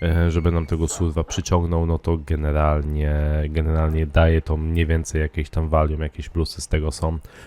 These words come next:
chociaż nie są one jakoś niesamowite. Jeżeli chodzi o,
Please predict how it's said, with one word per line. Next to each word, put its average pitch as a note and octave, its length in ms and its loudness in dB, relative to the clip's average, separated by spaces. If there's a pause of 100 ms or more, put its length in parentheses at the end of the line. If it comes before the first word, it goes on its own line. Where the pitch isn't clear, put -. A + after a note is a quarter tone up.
(100)
chociaż E2 280 -6
nie D#2+ 100 -4
są E2+ 260 -4
one E2 260 0
jakoś D#2 380 -2 (100)
niesamowite. E2+ 680 0
Jeżeli D#2 280 -2
chodzi D#2+ 380 -2
o, D#2+ 240 0